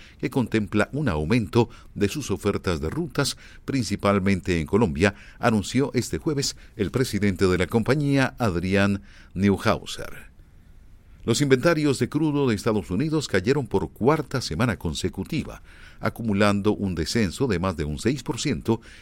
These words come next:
en el último mes, debido a que las refinerías aumentaron el procedimiento de petróleo,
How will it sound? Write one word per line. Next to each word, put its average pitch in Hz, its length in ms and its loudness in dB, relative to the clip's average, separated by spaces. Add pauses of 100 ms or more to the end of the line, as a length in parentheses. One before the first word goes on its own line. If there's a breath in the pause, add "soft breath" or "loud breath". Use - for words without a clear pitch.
en 147 140 0
el 110 120 2
último 104 380 0
mes, 110 260 0 (240 loud breath)
debido 113 360 4
a 92 60 0
que 98 140 0
las 87 320 0
refinerías 87 840 -2 (260 loud breath)
aumentaron 101 800 4
el 78 160 -4
procedimiento 95 840 0
de 85 80 2
petróleo, 98 640 2